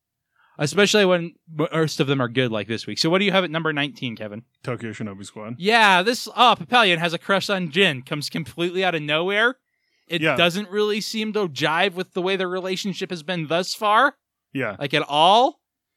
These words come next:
Speaker 2: And this is really setting up a weird love octahedron.
Speaker 1: I mean, I don't necessarily mind that.
Speaker 2: No, but it was just kind of like, it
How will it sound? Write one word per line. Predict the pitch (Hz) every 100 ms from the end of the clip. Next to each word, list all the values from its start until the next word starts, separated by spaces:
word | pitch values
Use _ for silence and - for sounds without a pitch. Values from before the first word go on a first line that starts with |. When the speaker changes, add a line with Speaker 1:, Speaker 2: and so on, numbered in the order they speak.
| -
Speaker 2:
And | 143 143
this | 151 143
is | 151 123
really | 160 160 143
setting | 165 151 143
up | 143 -
a | 143
weird | 123 113 139 143 131 104
love | 113 127 139 123 123
octahedron. | 117 131 135 - 127 127 131 156 180 208 - -
Speaker 1:
I | 214
mean, | 226
I | 240
don't | 311 247
necessarily | 226 - 220 202 165
mind | 147 156 135
that. | 117 117 - _ _ _ _ _ _ -
Speaker 2:
No, | 175 180
but | 185
it |
was | 185 180
just | 208
kind | - 202
of | 180
like, | 175 156 135 -
it | 160 147